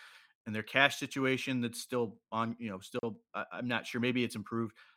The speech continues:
I, I just can't see where they, they're gonna go, "Yeah, let's start over," because that's what that would mean. They don't have a ton of talent. Like, the, the fact that that team made the playoffs is pretty remarkable 'cause they're,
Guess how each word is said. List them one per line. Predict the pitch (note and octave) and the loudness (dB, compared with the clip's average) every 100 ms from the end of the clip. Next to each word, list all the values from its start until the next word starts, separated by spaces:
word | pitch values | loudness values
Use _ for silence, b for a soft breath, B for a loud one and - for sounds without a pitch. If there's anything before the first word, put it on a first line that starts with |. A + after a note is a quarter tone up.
| b b _ - | b b _ 4
I, | C#3+ | 4
I | C#3 C3 | 6 2
just | - D3+ D3 | 4 2 2
can't | - E3+ D#3+ | 0 2 2
see | - - D3 | 2 0 2
where | C3 B2+ | 4 4
they, | B2+ C3 | 4 2
they're | - B2 B2 | 2 0 2
gonna | A#2+ B2 | 2 0
go, | A#2 B2 | 2 2
"Yeah, | C3 B2+ | 4 4
let's | A#2 B2+ - | 4 2 -2
start | - - B2+ A#2+ A#2+ | -8 4 4 4 0
over," | A2+ F#2+ F2+ | -6 -6 -6
because | A#2+ E3 | 2 6
that's | E3 F#3+ | 8 8
what | A3 | 8
that | G3+ F3 | 10 10
would | C3+ | 8
mean. | C3 F3 A2+ G2+ | 4 4 4 2
They | D#3+ | 4
don't | E3 G3+ - - | 10 10 8 4
have | D#3 E3+ D3+ B2+ - _ _ _ _ _ _ | 8 10 8 4 -14 _ _ _ _ _ _
a | C#3+ | -6
ton | - D#3 | 2 4
of | C#3+ | 4
talent. | - C#3+ D#3+ C#3 G2 | 2 4 6 6 2
Like, | B2+ A#2+ - | -2 -4 0
the, | C3+ | 0
the | B2+ C3+ | 0 4
fact | D3 D#3 | 6 6
that | E3+ | 4
that | C#3+ D3 | 4 2
team | - D3+ | 2 -2
made | C#3 A#2 | -2 -2
the | |
playoffs | - B2 C3 A#2+ G2+ | 0 4 4 4 -2
is | |
pretty | - B2+ A#2+ | -8 -6 -4
remarkable | A2 A2 A#2+ G#2+ G#2 | -2 -2 -2 -4 -10
'cause | - A2 | -8 -6
they're, | A#2 A2+ | -4 -4